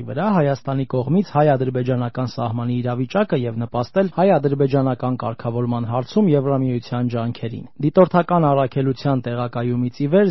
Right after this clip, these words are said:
զինված միջադեպերի թիվը սահմանամերձ տարածքներում զգալիորեն նվազել է։ Ինչպես հայտնի է,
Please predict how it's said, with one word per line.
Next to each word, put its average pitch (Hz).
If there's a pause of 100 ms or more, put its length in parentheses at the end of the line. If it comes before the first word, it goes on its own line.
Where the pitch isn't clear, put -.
զինված 135 (100)
միջադեպերի 120 (100)
թիվը 190 (120)
սահմանամերձ 117
տարածքներում 131
զգալիորեն 127
նվազել 117
է։ - (260)
Ինչպես -
հայտնի 143
է, 220